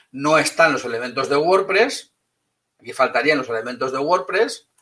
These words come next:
sí que tienes el de, para reordenar los bloques, también tienes los diferentes tipos, ¿vale? Y cuando quieres añadir un bloque nuevo, pues lo mismo,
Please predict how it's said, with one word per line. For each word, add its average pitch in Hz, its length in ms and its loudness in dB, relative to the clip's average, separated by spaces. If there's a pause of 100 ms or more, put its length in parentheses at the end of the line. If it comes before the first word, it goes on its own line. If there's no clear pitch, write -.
(600)
sí 151 220 -4
que 151 100 4
tienes 165 380 0
el 127 160 -6
de, 123 240 -6
para 127 300 2
reordenar 127 480 -2
los 143 180 -2
bloques, 214 720 0 (420)
también 143 500 0
tienes 165 380 -4
los 117 500 -10
diferentes 127 600 -6
tipos, 196 640 0 (400)
¿vale? 151 400 -2 (260)
Y 160 260 -4
cuando 127 360 2
quieres 135 180 -6
añadir 147 300 -2
un 135 160 -2
bloque 147 240 2
nuevo, 180 640 2 (240)
pues 123 180 -6
lo 120 140 -4
mismo, 113 420 -6